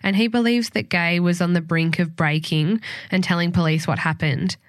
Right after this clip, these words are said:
Souza watched as the detectives interrogated him, and Gay's body language showed telltale signs associated with guilt,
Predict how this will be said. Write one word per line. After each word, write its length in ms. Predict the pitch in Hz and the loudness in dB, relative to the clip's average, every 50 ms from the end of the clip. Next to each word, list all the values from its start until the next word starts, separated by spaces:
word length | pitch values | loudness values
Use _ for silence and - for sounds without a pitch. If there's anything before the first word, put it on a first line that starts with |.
| _ _ _ - - | _ _ _ -16 -6
Souza 360 | - - 220 226 226 262 269 | -2 0 0 2 2 2 2
watched 420 | 240 202 175 - - - - - | 2 2 2 0 -2 -4 -2 0
as 160 | 180 175 160 | 0 0 0
the 100 | 165 180 | 0 -2
detectives 640 | 170 175 180 - - 165 170 - - 175 165 160 165 | 0 0 0 0 -2 -4 -2 -2 -2 0 0 0 0
interrogated 760 | 170 175 170 - 165 160 160 160 160 160 160 160 160 160 160 | 0 0 0 0 0 0 0 0 0 0 0 0 0 -2 -2
him, 420 | - - 156 151 147 151 202 202 - - - - - - - | -2 0 0 2 2 0 0 -2 -4 -8 -12 -12 -12 -6 0
and 140 | 190 190 185 | 0 2 2
Gay's 260 | 185 180 180 185 175 | 2 2 2 0 0
body 260 | 180 180 175 175 180 | 0 0 0 2 2
language 400 | 180 175 170 165 160 160 156 165 | 2 2 0 2 2 0 0 0
showed 380 | 160 - - 175 170 165 165 175 | -2 -2 0 0 0 0 -2 -2
telltale 480 | - - 175 170 180 - - 185 175 175 | -2 -2 -2 -2 -2 -2 -2 0 -2 -2
signs 640 | 170 - 165 156 156 156 151 147 151 170 196 202 - | -2 -2 0 0 2 2 2 2 0 0 -2 -2 -2
associated 680 | - 180 - 175 165 165 165 - 165 160 160 156 160 | -2 -2 0 -2 -2 -2 -2 0 0 0 0 0 2
with 280 | 160 165 160 160 160 - | 2 0 0 -2 -2 -2
guilt, 380 | - 160 147 120 - 185 - | -2 0 0 0 0 -2 -4